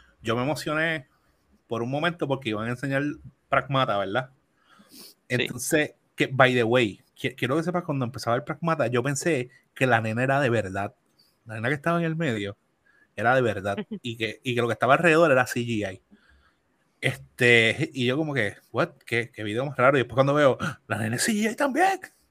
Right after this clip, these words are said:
Speaker 1: Como que estaba, estaba como, "Ah, ok". Y después cuando veo lo que la nena estaba dibujando, me molesté. Me molesté un montón, <laughs> loco.
Speaker 2: Sí, pero,
Speaker 1: Ajá.
Speaker 2: eh, a mí no me sorprendió que ese juego se haya atrasado, pero ellos nunca habían dicho como que una fecha que yo sepa.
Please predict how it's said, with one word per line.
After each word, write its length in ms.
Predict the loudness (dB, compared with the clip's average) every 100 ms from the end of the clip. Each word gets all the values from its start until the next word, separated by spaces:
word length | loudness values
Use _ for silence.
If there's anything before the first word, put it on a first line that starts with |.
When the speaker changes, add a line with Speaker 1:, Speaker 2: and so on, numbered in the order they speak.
| -20 -20 -20 -20 _
Speaker 1:
Como 220 | 2 4
que 100 | 2
estaba, 720 | 0 4 6 8 8 6 2 _
estaba 220 | _ 0
como, 140 | 2 2
"Ah, 100 | 2
ok". 80 | 2
Y 220 | -2 0
después 280 | 0 0 -2
cuando 220 | -6 -2
veo 100 | 0
lo 80 | 0
que 60 | 2
la 80 | 2
nena 120 | 0
estaba 260 | 2 2 2
dibujando, 400 | 0 -2 -4 -6
me 100 | -2
molesté. 460 | -2 -4 -8 -10 -8
Me 100 | -2
molesté 320 | -2 -2 -6
un 140 | -4 0
montón, 540 | 0 0 2 4 4
<laughs> 140 | 0 -4
loco. 320 | -4 -6 -20 _ _ _ -18 -14 -12 -12 -14 -2
Speaker 2:
Sí, 160 | 2
pero, 160 | 6 6
Speaker 1:
Ajá. 200 | 6 6
Speaker 2:
eh, 60 | 2 _ _
a 140 | 2
mí 120 | 4
no 100 | 6
me 80 | 4
sorprendió 640 | 4 2 2 -4 2 4 4
que 60 |
ese 160 | 4 2
juego 220 | 2 2
se 120 | 4
haya 280 | 6 8 6
atrasado, 580 | 6 4 6 6 6 4
pero 200 | 4 4
ellos 180 | 4 2
nunca 220 | -2 0
habían 140 | 0
dicho 200 | 0 -2
como 140 | -2 -2
que 60 |
una 100 | 0
fecha 260 | 2 0 0
que 80 | 0
yo 60 | 2
sepa. 280 | 2 0